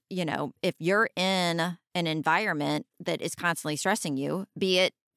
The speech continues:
kids, relationship, job, you know, family, whatever, um, that's gonna be a huge burden as far as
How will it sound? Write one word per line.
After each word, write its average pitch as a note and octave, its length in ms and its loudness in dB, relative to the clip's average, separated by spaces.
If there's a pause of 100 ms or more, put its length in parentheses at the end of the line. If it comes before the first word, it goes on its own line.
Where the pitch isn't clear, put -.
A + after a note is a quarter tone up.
(140)
kids, E3+ 400 0
relationship, D#3 800 0 (360)
job, D3+ 600 2 (300)
you F#3+ 100 -2
know, D3+ 80 0 (100)
family, F3+ 340 2
whatever, D#3 540 0 (500)
um, D#3+ 520 2 (420)
that's - 180 -6
gonna F3 300 -2 (340)
be E3+ 380 -2 (100)
a D3 320 0 (800)
huge E3+ 640 -2
burden D#3+ 480 0
as D3+ 160 -2
far C#3+ 280 -2
as C#3 260 -6